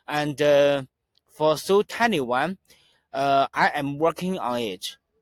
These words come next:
Uh, this is not very economic, but it's indeed very helpful for some special locations like the farmers. And, uh, we, uh, the farmer just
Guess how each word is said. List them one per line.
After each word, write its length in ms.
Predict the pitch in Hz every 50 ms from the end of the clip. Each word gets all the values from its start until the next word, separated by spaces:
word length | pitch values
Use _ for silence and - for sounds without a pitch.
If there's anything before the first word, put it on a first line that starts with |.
| _ -
Uh, 220 | 123 135 143 147 143
this 240 | 135 156 214 240 -
is 220 | 170 151 156 -
not 220 | - 160 180 208 185
very 340 | 165 151 170 175 180 160 -
economic, 560 | 120 - 123 143 156 160 151 131 139 160 _ _ _
but 200 | - 139 156 -
it's 200 | - 123 123 -
indeed 560 | 139 131 127 120 123 165 190 170 127 107 107 107 120
very 200 | 147 160 170 170
helpful 600 | - - 156 143 _ _ _ - 117 101 92 - _ - - - _ _ _ _
for 180 | - 131 123
some 280 | 120 - 139 131 135 135
special 600 | 135 - - - 151 147 143 - - 147 143 139
locations 540 | 127 127 - - 156 143 - - 110 95 - -
like 220 | 117 127 127 - -
the 120 | 127 117
farmers. 640 | - - - 131 131 123 113 104 - - - - _ _ _ _ _ _ _ _ _ _ _ _ _ _ -
And, 240 | - 135 139 139 131
uh, 140 | 135 139 135
we, 400 | 139 151 156 160 160 165 160 _ _ _ _ _ _ _ -
uh, 380 | - 143 147 139 139 139 139 135 - - 127 131 139 - _ _ _ _
the 120 | - 139 135
farmer 420 | - - 170 170 175 170 147 123
just 360 | - - 156 143 147 - -